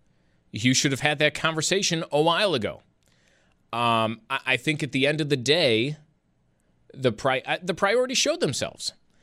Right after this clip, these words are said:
Uh, I, I think most of the people involved did not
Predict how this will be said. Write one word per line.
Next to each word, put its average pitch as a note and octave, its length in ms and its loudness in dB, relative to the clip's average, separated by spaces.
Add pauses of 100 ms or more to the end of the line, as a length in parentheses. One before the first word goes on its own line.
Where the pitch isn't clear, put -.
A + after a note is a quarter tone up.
(320)
Uh, B2+ 240 0
I, C3+ 220 0
I C#3 100 -2
think D#3 300 -4
most C#3+ 420 2
of B3+ 100 -4
the A#3+ 60 -8
people F3+ 360 -2
involved C3 640 -4 (1300)
did F3+ 260 4
not D#3+ 400 0